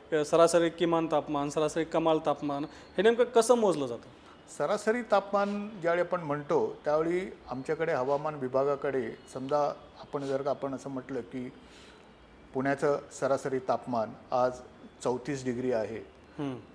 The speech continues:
Speaker 2: तर याचा अर्थ असा आहे की पाच एप्रिलला हवामान विभागाकडे गेल्या तीस वर्षातले कमाल तापमानाचे आकडे आहेत.
Speaker 1: अच्छा.
Speaker 2: पाच एप्रिलचे.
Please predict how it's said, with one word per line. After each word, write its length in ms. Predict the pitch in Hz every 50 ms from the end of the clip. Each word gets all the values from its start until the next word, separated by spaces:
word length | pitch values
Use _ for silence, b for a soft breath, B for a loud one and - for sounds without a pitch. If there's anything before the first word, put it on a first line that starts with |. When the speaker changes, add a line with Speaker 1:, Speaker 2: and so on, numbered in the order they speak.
| - -
Speaker 2:
तर 120 | 185 190 202 -
याचा 280 | - 123 127 - 185 175
अर्थ 180 | 156 - -
असा 220 | 151 135 - - 143
आहे 160 | 127 127 123
की 400 | 120 - - 160 202 262 - - - - - - - - -
पाच 280 | 135 160 170 - -
एप्रिलला 500 | 165 - - - 139 123 104 107 107 104 - - - - - - - - - - - - - - - - - - - - - - - - - - - - - - -
हवामान 420 | - 135 139 156 165 170 160 156
विभागाकडे 680 | 131 117 117 123 117 113 113 113 107 - 117 110 123 156 - - - 123
गेल्या 200 | 131 147 165 165 - - -
तीस 260 | 165 180 208 202 -
वर्षातले 540 | 156 123 117 - 139 123 - - 131 139 190 233 - B B B B B B B B -
कमाल 280 | 135 131 147 165 175 175 -
तापमानाचे 500 | 151 131 - - 139 127 131 120 - -
आकडे 360 | 180 123 107 - - 117 110 107
आहेत. 600 | 98 87 - - - - - - - - - 143
Speaker 1:
अच्छा. 280 | 131 - - 135 117 - - - - - - - - -
Speaker 2:
पाच 220 | 165 170 170 -
एप्रिलचे. 500 | 147 107 - - - - 92 - - -